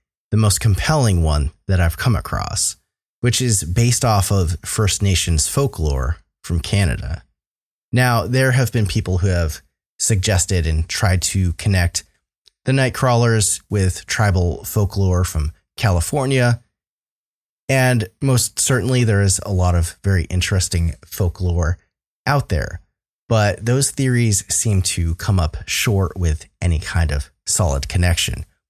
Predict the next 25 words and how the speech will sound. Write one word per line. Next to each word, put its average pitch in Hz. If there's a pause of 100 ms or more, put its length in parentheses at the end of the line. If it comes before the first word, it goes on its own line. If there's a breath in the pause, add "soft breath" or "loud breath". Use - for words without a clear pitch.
(480)
Some 139
of 120
the 113
legends 95
involve 87
the 90
story 82
of 76 (400)
quote 101
unquote 82
stick -
Indians 107
or 85 (560)
quote 92
unquote 78 (180)
stick -
men, 90 (300)
which 107
beyond 117
being 113
a 95
pair 98
of 87 (100)
walking 87
pants, 80